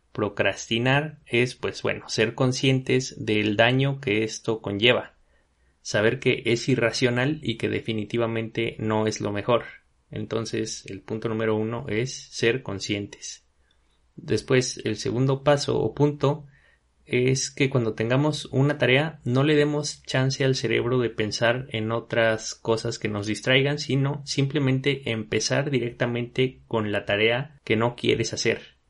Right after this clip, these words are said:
Normalmente es una barrera más psicológica que física o de capacidad.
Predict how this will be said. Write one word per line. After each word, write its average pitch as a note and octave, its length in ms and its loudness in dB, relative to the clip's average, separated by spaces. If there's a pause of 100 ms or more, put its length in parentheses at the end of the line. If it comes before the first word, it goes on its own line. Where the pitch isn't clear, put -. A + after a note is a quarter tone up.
Normalmente C3 720 4
es C3 140 0
una C3 160 4
barrera A#2 320 4
más A#2 240 -2
psicológica A#2+ 1300 -4
que G2+ 240 0
física C3 760 -4
o G#2 100 -2
de G2+ 100 -2
capacidad. G#2+ 680 0